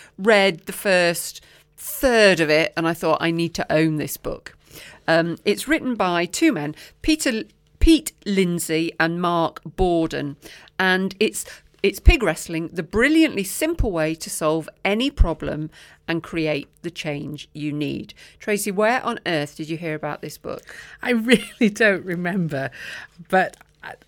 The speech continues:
Speaker 2: something about it caught my eye, not least, uh, there's a, a pink pig's bottom
Speaker 1: On the
Speaker 2: on
Speaker 1: front
Speaker 2: the front
Speaker 1: cover, yeah,
Speaker 2: cover.
Speaker 1: with a nice curly tail.
Speaker 2: Yeah. And I have to admit that the price point was, uh, a big decider, 'cause obviously we, we review a lot of books here, and we've gone through everything that's on our shelves, and we're at the point now where we're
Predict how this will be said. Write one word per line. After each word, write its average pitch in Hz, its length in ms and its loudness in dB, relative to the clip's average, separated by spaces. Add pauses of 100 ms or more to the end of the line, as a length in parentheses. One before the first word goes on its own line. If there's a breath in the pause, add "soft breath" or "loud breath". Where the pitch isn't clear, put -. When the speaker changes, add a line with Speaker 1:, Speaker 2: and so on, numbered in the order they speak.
(340)
Speaker 2:
something 302 380 2
about 233 320 6
it - 120 -2
caught 202 160 -2
my 165 220 2
eye, 151 60 0
not 247 200 4
least, 208 300 0
uh, 185 140 0
there's 175 220 -4
a, 165 120 0 (140)
a 175 40 -10
pink - 420 -8
pig's 156 260 -4
bottom 147 500 -6 (100)
Speaker 1:
On 202 180 4
the 190 80 2
Speaker 2:
on - 40 -10
Speaker 1:
front - 220 2
Speaker 2:
the 170 80 0
front - 300 4
Speaker 1:
cover, 170 80 2
yeah, 196 240 4
Speaker 2:
cover. 151 180 2
Speaker 1:
with 208 120 -2
a 214 40 -4
nice 220 240 -4
curly 202 300 -2
tail. 196 100 -6
Speaker 2:
Yeah. 185 240 0 (240)
And 320 260 8
I 254 220 4
have 277 320 4
to - 80 0
admit 170 360 -4
that 208 120 -2
the 202 80 -8
price 214 340 0
point 160 500 -6
was, 175 360 -6
uh, 165 340 -2
a 175 60 -6
big 185 200 -2
decider, 175 680 -2 (300 loud breath)
'cause - 120 -2
obviously 254 360 0
we, 185 160 0
we 208 200 -4
review 196 360 -2
a - 40 -4
lot 196 160 0
of 170 140 -10
books 208 240 -6
here, 135 180 -6
and 156 120 -4
we've 180 160 -2
gone 214 200 2
through 190 200 -2
everything 170 340 -2
that's 160 220 -6
on 156 120 0
our 151 100 -2
shelves, 135 400 -4
and 190 100 -2
we're 185 80 0
at 180 100 -4
the 170 80 -8
point 170 260 -2
now 156 180 -2
where 151 220 -2
we're 151 200 -6